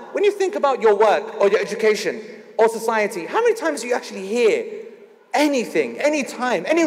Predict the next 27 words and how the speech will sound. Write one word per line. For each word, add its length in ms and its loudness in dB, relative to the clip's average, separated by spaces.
research 520 4
even? 300 0
This 140 -2
is 80 -8
meant 160 -2
to 60 -14
be 80 -6
the 80 -2
empirical 420 4
scientific, 580 0
yani, 240 -2
community. 460 -2
Where's 180 4
the 60 -2
research? 480 2
Where's 180 4
the 60 0
money? 240 2
Where's 160 4
the 80 2
investment? 380 -2
So 100 2
look 180 2
what 120 2
happens 300 -2
after 260 2
death. 280 2